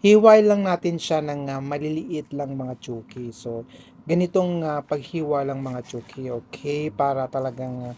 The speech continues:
mas yummy yung ating recipe for today's video mamaya. At kung magustuhan mo mamaya yung aking video, please don't forget na gayahin mo din yung aking niluto.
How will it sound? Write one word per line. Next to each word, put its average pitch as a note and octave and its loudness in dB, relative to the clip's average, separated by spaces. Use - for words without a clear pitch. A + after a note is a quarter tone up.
mas E3+ 0
yummy D3+ 2
yung C3+ -4
ating C3+ -6
recipe E3 -4
for C#3 -2
today's B2 -8
video B2+ -8
mamaya. A2+ -8
At G3 6
kung C#4 2
magustuhan C#4+ 4
mo C#4 2
mamaya C4 4
yung A#3+ 2
aking G#3+ 0
video, G#3+ 4
please G3+ -2
don't F#3+ 0
forget A#3+ 0
na F#3+ -2
gayahin G3 2
mo G#3 2
din G3+ 0
yung D#3+ -8
aking E3 -6
niluto. D#3 0